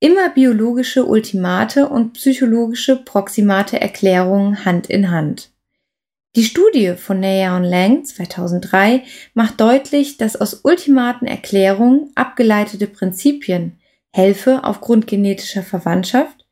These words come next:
nicht unbedingt proximaten Mechanismen entsprechen müssen. Vielleicht gibt es keinen proximaten Mechanismus,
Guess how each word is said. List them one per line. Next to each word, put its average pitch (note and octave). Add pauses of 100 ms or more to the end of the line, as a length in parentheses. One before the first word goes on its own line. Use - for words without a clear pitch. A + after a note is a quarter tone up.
(360)
nicht F#4
unbedingt C#4+
proximaten G#3+
Mechanismen G#3+
entsprechen B3+
müssen. E3+ (880)
Vielleicht C4
gibt C4+
es -
keinen D4
proximaten G3
Mechanismus, G#3